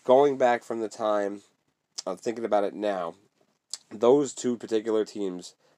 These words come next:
had eleven, and then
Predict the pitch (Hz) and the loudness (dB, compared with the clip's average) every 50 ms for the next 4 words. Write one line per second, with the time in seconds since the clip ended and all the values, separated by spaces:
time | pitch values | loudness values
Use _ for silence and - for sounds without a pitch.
0 | _ _ - 104 104 101 98 101 101 98 92 92 90 90 92 - _ _ _ _ | _ _ -4 -2 0 0 2 2 2 2 2 0 -4 -8 -8 -14 _ _ _ _
1 | _ _ _ _ _ _ _ _ _ _ - 101 107 104 107 107 107 107 107 107 | _ _ _ _ _ _ _ _ _ _ -4 -2 -2 -2 -2 -2 -2 0 2 0
2 | 104 101 101 98 | 0 -2 -6 -12